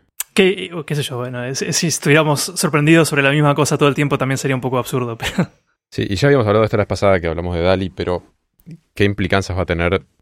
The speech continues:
Speaker 2: para los trabajos, no sé, para diseñadores, para ilustradores,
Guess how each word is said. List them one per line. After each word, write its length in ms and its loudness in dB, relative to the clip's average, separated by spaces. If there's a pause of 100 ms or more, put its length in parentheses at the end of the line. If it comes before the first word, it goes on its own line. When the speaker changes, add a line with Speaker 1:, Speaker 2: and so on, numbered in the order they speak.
Speaker 2:
para 200 -2
los 300 -10
trabajos, 480 0
no 80 -10
sé, 100 -4
para 160 -4
diseñadores, 680 -2
para 380 -8
ilustradores, 880 -6